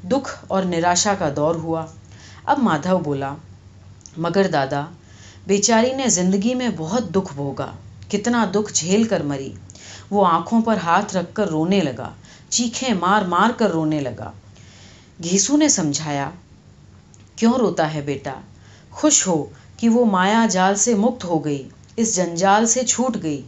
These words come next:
بڑی بھاگیوان تھی جو اتنی جلدی مو-، موہ مایا کا بندھن توڑ گئی۔ ٹھگنی کیوں نینا جھمکاوے ٹھگنی۔"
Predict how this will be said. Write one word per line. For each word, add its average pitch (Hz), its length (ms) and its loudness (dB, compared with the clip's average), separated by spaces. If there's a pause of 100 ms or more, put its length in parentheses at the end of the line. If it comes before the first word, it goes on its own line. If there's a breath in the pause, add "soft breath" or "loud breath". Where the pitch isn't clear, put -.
(400 loud breath)
بڑی 214 240 2
بھاگیوان 180 680 0
تھی 220 220 0
جو 233 120 2
اتنی 196 360 0
جلدی 170 380 2
مو-، 180 260 0 (100)
موہ 208 400 2
مایا 160 320 2
کا 190 160 2
بندھن 160 520 0
توڑ 202 280 4
گئی۔ 123 240 -6 (880 loud breath)
ٹھگنی 269 600 4
کیوں 254 200 4
نینا 190 400 4
جھمکاوے 175 840 2 (100)
ٹھگنی۔" 175 460 -2